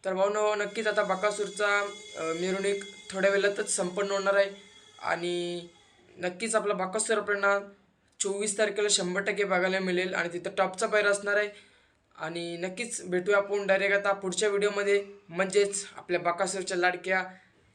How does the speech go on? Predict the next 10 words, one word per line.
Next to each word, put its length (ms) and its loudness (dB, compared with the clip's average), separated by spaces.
पायऱ्याच्या 460 4
व्हिडिओमध्ये. 500 0
ती 120 4
पायऱ्याची 440 4
व्हिडिओ 220 -4
देखील 220 0
आपल्या 260 -2
चॅनलवरती 500 -4
लवकरच 460 -4
येईल. 300 -2